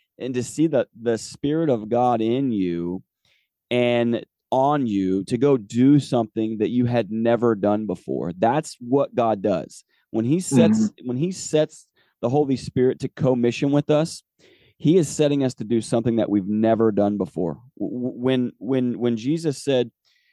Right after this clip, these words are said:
Speaker 1: you know, "It's better for you that I go, 'cause, so I can leave you the Spirit. He's gonna come
Speaker 2: Mm-hmm.
Speaker 1: convict the world of all truth and, and righteousness." You know, he, he was saying, like, "There's stum-, there's something that you're getting ready to do that you've never done before."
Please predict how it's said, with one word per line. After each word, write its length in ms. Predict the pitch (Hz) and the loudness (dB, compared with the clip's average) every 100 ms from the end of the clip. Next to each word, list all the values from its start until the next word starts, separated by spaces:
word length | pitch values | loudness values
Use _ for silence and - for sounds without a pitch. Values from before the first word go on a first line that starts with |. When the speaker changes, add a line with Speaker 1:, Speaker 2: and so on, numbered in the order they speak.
| - | -10
Speaker 1:
you 80 | 127 | -4
know, 140 | 131 | -2
"It's 180 | 127 - | -4 -6
better 340 | 101 113 135 | -4 -2 -2
for 180 | 135 143 | -4 -4
you 140 | 123 117 | -4 -2
that 180 | 113 | -2
I 100 | 110 104 | -2 -2
go, 480 | 107 131 107 98 120 - _ _ - | -2 0 0 -2 -6 -20 _ _ -20
'cause, 160 | 104 | -14
so 180 | - 120 | -2 0
I 80 | 110 | 0
can 200 | 113 101 | -2 -4
leave 200 | 110 117 | -2 0
you 60 | 120 | -2
the 100 | 107 | -2
Spirit. 640 | - - 123 127 95 104 _ _ _ - | -6 0 2 2 0 -2 _ _ _ -8
He's 180 | 117 | -6
gonna 200 | 110 117 | -2 -2
come 200 | 107 127 107 | 0 2 4
Speaker 2:
Mm-hmm. 80 | 107 | 2
Speaker 1:
convict 260 | 107 110 | 0 -4
the 80 | 107 | -2
world 240 | 104 110 | 0 0
of 100 | 107 | 0
all 180 | 104 110 | 0 0
truth 480 | 104 - 110 113 117 | -2 0 2 2 0
and, 220 | 104 101 - _ _ _ _ | -6 -8 -10 _ _ _ _
and 160 | 104 104 | -4 0
righteousness." 720 | 110 120 123 107 101 101 - | 0 0 -2 -4 -6 -6 -6
You 60 | |
know, 120 | 110 | -4
he, 120 | 110 117 | -4 -4
he 200 | 120 156 | -6 -4
was 160 | 147 | -4
saying, 320 | - 131 139 135 | -4 -6 -4 -2
like, 180 | 110 - | -4 -2
"There's 280 | 147 143 | -2 -4
stum-, 280 | - 135 139 - | -4 -2 -2 -2
there's 240 | 127 117 | -4 -4
something 340 | 147 156 170 | -4 -4 -4
that 140 | 143 - | -6 -6
you're 100 | 120 | -4
getting 200 | 120 123 | -4 -2
ready 200 | 120 113 | -2 -2
to 40 | |
do 120 | 113 | -2
that 180 | 107 - | -2 -2
you've 140 | 104 95 | -6 -4
never 220 | 95 98 | -4 -2
done 200 | 95 82 | -4 -6
before." 300 | 78 58 | -10 -14